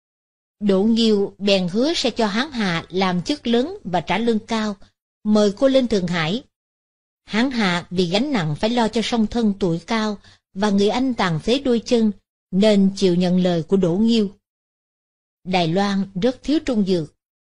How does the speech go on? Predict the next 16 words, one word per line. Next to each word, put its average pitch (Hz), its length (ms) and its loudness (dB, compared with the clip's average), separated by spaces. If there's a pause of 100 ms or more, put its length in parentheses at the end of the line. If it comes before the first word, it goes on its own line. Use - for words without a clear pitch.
(180)
nên 196 280 2
các 294 160 -4
thương 240 200 0
nhân 208 300 2
thường 196 300 2
đổ 202 220 2
xô 262 220 0
qua 254 160 -2
đại 185 160 0
lục, 175 340 -4 (260)
thu 226 180 2
mua 202 220 4
thuốc 254 380 -6
với 226 120 0
giá 254 200 -2
rẻ. 170 340 -4